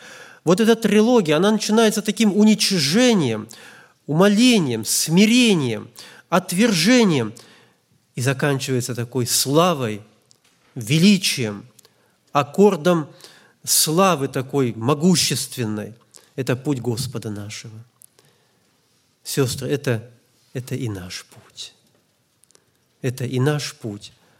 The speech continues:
Господь Отцу Своему молился так: «Отче,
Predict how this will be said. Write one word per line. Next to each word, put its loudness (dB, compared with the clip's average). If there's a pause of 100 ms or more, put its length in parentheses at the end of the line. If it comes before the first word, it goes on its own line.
(360)
Господь -2
Отцу -4
Своему -2
молился -4
так: -10 (240)
«Отче, -4